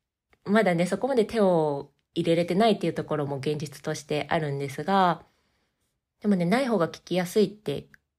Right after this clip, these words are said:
いう意見は知れて嬉しいです。やんなきゃいけないかなっていう気もしていたので、なくてもいいよって言ってくれる意見があるっていうのは、ちょっと、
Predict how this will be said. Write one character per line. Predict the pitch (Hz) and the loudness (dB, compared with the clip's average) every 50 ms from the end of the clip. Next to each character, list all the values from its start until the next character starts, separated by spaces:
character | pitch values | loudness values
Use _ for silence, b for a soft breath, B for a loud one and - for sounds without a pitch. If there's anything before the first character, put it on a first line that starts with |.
| _ _ _ _ _ _ _ | _ _ _ _ _ _ _
い | - 165 165 | -4 -2 -2
う | 160 - - | -2 -2 -2
意 | 165 175 | -4 -6
見 | - - 160 151 139 143 | -4 -4 -4 -4 -4 -2
は | 151 208 220 208 | 0 0 2 2
知 | 208 - - | 0 0 0
れ | 170 156 | 0 -2
て | - - 160 | 0 -2 -4
嬉 | - - 151 147 151 147 | -2 -2 -4 -4 -4 -4
し | - - 156 147 | -4 -4 -4 -4
い | 143 | -4
で | 143 135 131 | -4 -6 -6
す。 | - - | -6 -4
や | - 170 180 | 0 2 4
ん | 202 | 4
な | 233 214 | 4 2
き | 214 | 0
ゃ | |
い | 202 | 0
け | - 202 | 2 2
な | 220 220 | 2 2
い | 220 | 2
か | 214 196 | 2 2
な | 196 202 208 208 | 4 4 4 2
っ | 208 208 | 2 0
て | - | -2
い | 170 | -2
う | 160 | -2
気 | 156 - - 185 | -2 -4 -6 -6
も | 160 156 160 160 156 | -4 -2 -2 -2 -4
し | - - - | -4 -6 -8
て | _ - 165 165 - - | _ -4 -4 -4 -4 -8
い | 160 151 | -14 -8
た | - 190 | -6 -6
の | 175 160 151 151 | -4 -4 -6 -4
で、 | 175 214 220 202 190 165 160 | -2 0 2 2 0 0 -2
な | 196 196 202 | -2 -2 -2
く | 202 - | -4 -4
て | - - 156 | -8 -6 -6
も | 160 156 160 | -4 -2 -2
い | 165 165 | -4 -2
い | 156 | 0
よ | 156 160 160 | 0 0 0
っ | |
て | 160 160 - 139 | -2 -4 -8 -10
言 | |
っ | 131 | -8
て | - 151 135 | -8 -10 -10
く | 135 - 143 | -8 -8 -6
れ | 143 143 | -6 -6
る | 143 | -6
意 | 143 135 | -8 -6
見 | - - 143 135 131 | -6 -6 -6 -4 -4
が | 131 135 | -6 -6
あ | 135 | -4
る | 131 135 | -6 -6
っ | |
て | 131 135 - - | -8 -10 -10 -10
い | 131 | -8
う | 131 | -8
の | 135 143 165 | -8 -6 -4
は、 | 196 220 208 - - B B B B B B B B B B _ _ | 0 0 0 0 -2 B B B B B B B B B B _ _
ち | - | -4
ょ | 254 | -4
っ | 254 | -4
と、 | 254 - 131 117 - | -2 -8 -8 -8 -8